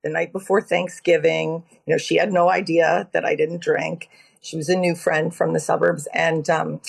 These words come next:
she had a bottle of wine from her wine cellar and, like, two sparkly glasses. It didn't look anything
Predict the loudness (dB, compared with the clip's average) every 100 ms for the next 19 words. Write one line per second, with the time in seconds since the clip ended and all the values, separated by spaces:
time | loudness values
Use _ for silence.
0 | -18 0 2 2 0 0 4 4 2 2
1 | 0 0 -4 -2 -2 0 0 0 -4 -2
2 | -2 0 0 0 -2 -4 -4 -8 -14 -12
3 | -6 -2 0 0 0 2 0 -2 -4 -6
4 | -4 -4 0 0 2 0 0 -2 0 4
5 | 4 2 -2 -2 -8